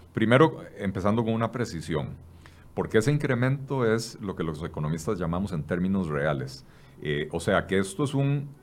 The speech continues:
aumento del cien por ciento en las remuneraciones por encima de la inflación. O sea, si usted agarra la inflación que se acumuló del dos mil siete al dos mil diecinueve, eh, la quita, ¿verdad?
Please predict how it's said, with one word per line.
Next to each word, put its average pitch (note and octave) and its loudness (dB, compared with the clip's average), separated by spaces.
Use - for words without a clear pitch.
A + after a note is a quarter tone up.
aumento F#2 0
del D2+ -2
cien A2 2
por B2+ -6
ciento A#2+ -4
en D2+ -2
las D#2 -4
remuneraciones B2+ 0
por F2+ 4
encima G2+ 0
de A#2+ 0
la A#2+ 2
inflación. D2 -4
O - -20
sea, F2 -2
si E2 -8
usted F2 2
agarra D#3 8
la D#3 4
inflación B2+ 2
que D#3 -4
se C#3 -6
acumuló F#2 0
del D2 -4
dos C#2+ -2
mil F#2 0
siete C3 0
al C#2+ -4
dos D2 -4
mil F2+ 0
diecinueve, A#2 -2
eh, D#2 0
la F#2+ -2
quita, D#3+ -4
¿verdad? G#2 2